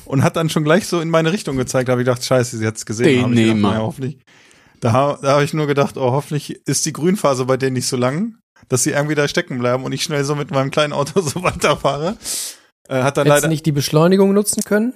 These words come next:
Speaker 1: Hat dann le-, hat dann, ja, hat dann leider nicht geklappt, weil die, die, ich gehe davon aus, sie sind bei Rot rübergefahren und haben sich dann leider mitten auf die Kreuz mit Blaulicht gestellt und, äh, „Bitte folgen und follow me.“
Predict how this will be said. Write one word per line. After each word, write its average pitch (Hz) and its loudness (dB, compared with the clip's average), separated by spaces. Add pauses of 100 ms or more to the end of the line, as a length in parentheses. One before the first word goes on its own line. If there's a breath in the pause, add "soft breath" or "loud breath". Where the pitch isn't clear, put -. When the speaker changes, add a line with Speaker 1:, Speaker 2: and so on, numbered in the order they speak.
Speaker 1:
Hat - -2
dann 143 0
le-, 143 -2
hat 127 -4
dann, 147 -2
ja, 156 2
hat 151 -4
dann 151 -2
leider 147 0
nicht 151 -10
geklappt, 165 -4
weil 139 2
die, 143 -4
die, 143 -6 (560)
ich - -8 (100)
gehe 151 -2
davon 156 2
aus, 147 2
sie 151 0
sind 143 -2
bei 175 6
Rot 170 0
rübergefahren 156 0
und 139 -2
haben 143 -2
sich 143 -8
dann 135 -4
leider 135 2
mitten 131 -4
auf 139 -2
die 135 -6
Kreuz - -4
mit 123 -12
Blaulicht 151 -2
gestellt 160 -2
und, 143 -8
äh, 135 0
„Bitte 143 -8
folgen 156 2
und 147 -4
follow 147 0
me.“ 139 -8